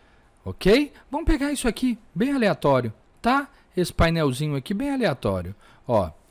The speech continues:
e vou jogar aqui. Então, aqui, sei lá, entraria a arte do convite, todas as informações e por aí vai.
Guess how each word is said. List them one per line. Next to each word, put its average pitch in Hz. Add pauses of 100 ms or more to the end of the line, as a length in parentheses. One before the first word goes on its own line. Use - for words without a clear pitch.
(160)
e 185
vou 170
jogar 156
aqui. - (440)
Então, 123
aqui, 120
sei 165
lá, 110 (300)
entraria 110
a 104
arte 104
do 95
convite, 165
todas 123
as 117
informações 127 (340)
e 143
por 151
aí 175
vai. 117